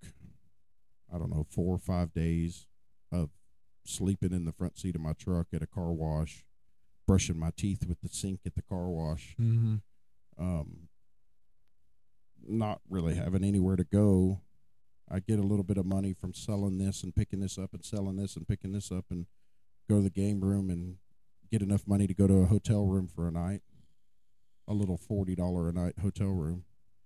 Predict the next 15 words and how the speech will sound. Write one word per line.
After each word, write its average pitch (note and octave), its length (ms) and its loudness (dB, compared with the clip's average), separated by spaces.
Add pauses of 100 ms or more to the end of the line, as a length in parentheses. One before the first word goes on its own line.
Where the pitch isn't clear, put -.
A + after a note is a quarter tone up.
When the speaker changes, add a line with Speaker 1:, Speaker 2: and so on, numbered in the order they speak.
(180)
Speaker 2:
A G#2+ 60 -10
bed. A2 400 -4 (920)
Speaker 1:
<clears throat> - 400 -12
I B2+ 100 0
can B2+ 200 6
remember A2+ 580 4 (800)
s-, - 320 -4 (240)
s-, - 240 -6
laying B2 420 2
on A#2 120 2
my G2+ 100 2
stomach G#2+ 420 0
across F#2+ 360 -2
the F#2+ 60 -2
bed, F#2+ 340 2